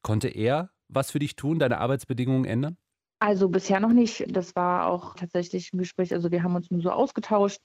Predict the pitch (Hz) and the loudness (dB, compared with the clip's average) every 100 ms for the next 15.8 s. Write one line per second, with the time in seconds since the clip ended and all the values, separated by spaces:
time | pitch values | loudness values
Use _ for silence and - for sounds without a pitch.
0 | _ - 185 180 175 170 - - 165 151 | _ 2 4 4 2 -2 -12 -10 -4 -2
1 | 147 151 - - _ 170 165 160 165 160 | -2 -4 -8 -20 _ 0 0 4 4 4
2 | 160 160 160 165 170 170 160 165 160 175 | 2 0 -2 -2 -4 -2 0 0 2 0
3 | 175 175 165 165 - _ _ - 175 170 | 0 0 2 0 -4 _ _ -2 2 2
4 | 170 170 - 165 165 170 165 160 160 - | 2 0 0 -2 0 0 0 0 -2 -4
5 | 165 156 151 151 - 160 151 147 - _ | -2 0 0 -2 -4 -4 -4 -6 -12 _
6 | - 165 170 165 160 151 165 156 - - | 0 0 0 0 0 0 -2 -2 -4 -4
7 | 160 165 156 151 160 160 _ _ 156 156 | -4 0 0 -2 -6 -8 _ _ -8 -6
8 | - - 156 151 151 - 151 - _ - | -6 -2 0 -2 -4 -6 -6 -6 _ -10
9 | 95 82 78 _ _ - - - _ 180 | -6 -6 -10 _ _ -20 -20 -20 _ -2
10 | 170 160 156 165 - 156 143 202 - 92 | 0 -2 -6 -12 -2 0 0 -2 -2 -4
11 | 78 76 80 87 78 - 104 190 190 - | -4 -6 -6 -6 -6 -2 -2 0 -2 -6
12 | 104 117 151 - - 85 139 139 135 131 | -6 -2 -2 -4 -12 -4 0 0 0 0
13 | 147 147 135 139 127 127 131 135 120 - | 0 0 -2 -2 0 -2 -4 -4 -4 -4
14 | 127 113 135 120 - 117 147 - 127 113 | -4 -6 -6 -6 -6 -2 -2 -2 -6 -10
15 | _ 120 120 107 85 76 - | _ -2 0 2 0 -2 -8